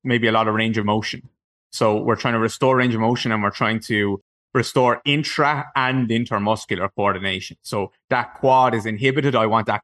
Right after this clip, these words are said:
quad to fire and start to build some muscle again, but I also want the quad to learn how to work with the hamstring and with the calf again.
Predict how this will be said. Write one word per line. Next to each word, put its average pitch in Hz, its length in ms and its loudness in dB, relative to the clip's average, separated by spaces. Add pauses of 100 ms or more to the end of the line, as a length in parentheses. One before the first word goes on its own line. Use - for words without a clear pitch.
quad 120 240 2
to 110 100 -10
fire 151 500 2 (360)
and 117 100 -4
start 120 180 -2
to 117 60 -8
build 123 220 -2
some 120 160 -4
muscle 123 300 -2
again, 127 340 0
but 113 120 0
I 113 80 2
also 131 380 2
want 117 220 0
the 120 80 -8
quad 127 360 2
to 117 100 -6
learn 120 400 2
how 117 140 0
to - 140 -12
work 110 360 0
with 120 180 -2
the 117 80 0
hamstring 113 500 -2
and 104 100 -4
with 104 120 -4
the 113 80 -6
calf 107 320 0
again. 98 340 -2